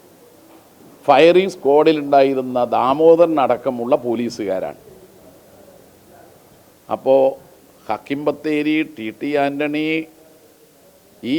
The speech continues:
നീതീകരിക്കാൻ കഴിയാത്ത വെടിവെപ്പിന് ലാത്തിച്ചാർജിന്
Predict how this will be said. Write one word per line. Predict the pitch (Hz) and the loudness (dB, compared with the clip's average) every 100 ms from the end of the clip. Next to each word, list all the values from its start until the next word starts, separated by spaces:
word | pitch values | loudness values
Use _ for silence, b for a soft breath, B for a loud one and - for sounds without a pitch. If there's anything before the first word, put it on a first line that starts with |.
| 170 131 | -2 -4
നീതീകരിക്കാൻ | 120 131 156 170 165 165 165 156 151 | -8 -4 -2 0 2 2 2 -2 -2
കഴിയാത്ത | 147 147 143 143 - 131 131 - | -2 0 0 0 -2 0 -2 -6
വെടിവെപ്പിന് | 104 117 147 147 147 135 117 | -8 -4 -4 -4 -6 -6 -6
ലാത്തിച്ചാർജിന് | 104 135 135 131 123 123 | -6 -6 -2 -2 -2 -8